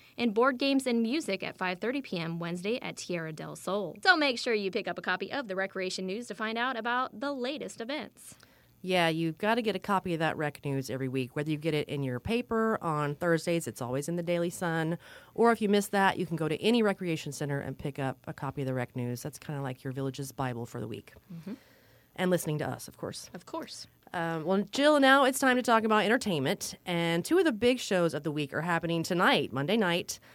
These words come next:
Speaker 2: So at Savannah Center, we've got Danny Serafin, who is one of the founding members of the band Chicago, and he's bringing his band, which is the California Transit Authority,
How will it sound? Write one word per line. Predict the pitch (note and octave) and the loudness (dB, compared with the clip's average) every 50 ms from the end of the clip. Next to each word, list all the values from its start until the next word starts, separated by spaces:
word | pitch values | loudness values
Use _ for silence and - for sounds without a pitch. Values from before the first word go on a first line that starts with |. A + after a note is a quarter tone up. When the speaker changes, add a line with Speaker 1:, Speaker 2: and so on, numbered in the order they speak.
| - - - _ - | -20 -20 -20 _ -4
Speaker 2:
So | - G#3 G3 G3 G3 | 2 4 6 6 6
at | - G#3 G3+ | 6 4 2
Savannah | - A#3 A3 C4 D#4+ F#4+ F4+ | 2 0 2 4 4 4 2
Center, | - - G#3+ G3+ F#3+ G3 F#3+ | 2 2 4 4 4 4 2
we've | F3 E3 E3 | 2 0 0
got | - E3 D3 C#3 - C3+ | 0 0 -2 -2 -2 -4
Danny | C3+ D3+ D#3+ F3+ G3+ A3+ A3 | -4 0 2 2 2 2 2
Serafin, | - - - A#3 A#3 C#4+ D4 C#4 C4+ - D#3 C3+ B2 A#2 A#2 C3+ D3+ - | 0 -2 0 2 4 4 4 4 2 0 0 0 0 -2 -4 -6 -6 -4
who | - E3 D3 D3+ | -2 -2 0 0
is | C3 D#3 D3+ | -2 -2 -2
one | D3+ D#3 D#3+ | -2 -4 -2
of | D3 C3 | -2 -4
the | C#3 | -6
founding | - - - D#3+ E3 F3+ G#3+ B3+ B3 | -6 -2 0 0 2 2 4 4 4
members | A#3+ A3 G#3+ G3+ G#3 G#3+ G3+ | 4 4 2 2 2 0 0
of | - F3 | -2 -6
the | G3 | -6
band | F3+ D#3+ E3+ D#3 D3 C#3+ D3+ | -6 -4 -4 -2 -2 -4 -4
Chicago, | - - B3+ - - G#3+ F#3+ E3 D3+ D3 C#3+ C3 B2+ D#3+ A3 C4+ C4+ - - - - - - - | -4 -6 -6 -4 0 2 2 2 2 0 0 0 0 0 0 -2 -4 -8 -18 -20 -20 -20 -10 -2
and | - G3+ | 2 2
he's | G#3+ G3+ | 2 4
bringing | F#3 G3+ C4 D4 C#4 B3+ A#3 | 4 2 2 4 4 2 2
his | - B3+ E4 F#4+ E4 | 2 2 2 2 2
band, | A#3+ G#3 F#3 E3+ D#3+ D#3 D#3 D#3+ F3+ E3+ - | 2 0 2 2 2 2 2 2 0 -2 -4
which | - D#3+ D#3+ - - | -6 -6 -6 -6 -6
is | D3+ D3 D3 | -6 -6 -6
the | - C#3+ | -8 -10
California | - - - G3+ G3 A3 A3 - - A3 G#3+ G#3+ F#3 | -8 -4 0 2 2 2 2 0 2 2 4 4 2
Transit | E3 - - - - G#3+ B3+ D#4 E4 C#4 A3+ - - | 2 -2 -4 -4 -2 0 2 2 2 2 2 0 -2
Authority, | D#3 - - D3 C3 B2+ B2+ A#2+ B2+ C3 E3 E3+ | -4 -6 -4 -4 -4 -4 -4 -4 -4 -6 -6 -8